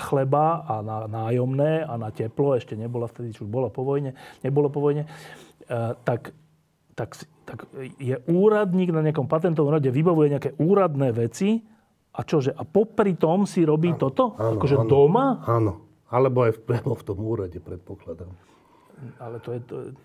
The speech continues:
Speaker 1: Čo to bol za neprajný svet pre fyzika?
Speaker 2: Eh,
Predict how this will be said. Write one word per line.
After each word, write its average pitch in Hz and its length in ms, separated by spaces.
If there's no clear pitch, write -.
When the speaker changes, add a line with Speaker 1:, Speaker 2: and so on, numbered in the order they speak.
Speaker 1:
Čo 269 160
to 262 120
bol 151 200
za 127 120
neprajný 135 600
svet 127 300
pre 131 100
fyzika? 117 560
Speaker 2:
Eh, 98 500